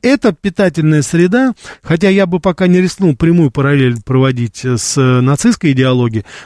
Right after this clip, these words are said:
но тем не менее, вот здесь мы с вами видим совершенно конкретно, это российская организация, безусловно, в основной, в своей части. Причём она, кстати, как российская белая, а, группа, и вот при-, я уже вам приводил пример, вот последователи х-, э,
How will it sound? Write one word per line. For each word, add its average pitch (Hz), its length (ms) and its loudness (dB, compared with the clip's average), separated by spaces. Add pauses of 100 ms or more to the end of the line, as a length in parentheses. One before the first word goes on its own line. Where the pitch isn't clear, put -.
но 135 140 0
тем 269 260 2
не 254 100 6
менее, 233 380 4
вот 156 120 2
здесь 180 220 0
мы 165 100 0
с - 100 -2
вами 160 200 2
видим 185 260 0
совершенно 147 320 0
конкретно, 135 540 0
это 120 220 -2
российская 127 480 -4
организация, 156 560 0
безусловно, 147 760 -2 (220)
в 139 100 -2
основной, 165 440 2
в 120 180 -8
своей 147 260 0
части. 131 380 -2 (180)
Причём 175 260 0
она, 175 140 2
кстати, 160 280 -2
как 160 220 -2
российская 165 640 0
белая, 143 640 0
а, 135 260 -4
группа, 131 520 0 (280)
и 170 180 2
вот 170 200 0
при-, 170 220 0
я 165 160 2
уже 160 160 0
вам 160 160 0
приводил 151 400 0
пример, 196 360 2
вот 160 100 -2
последователи 131 840 0
х-, - 160 -12
э, 131 340 2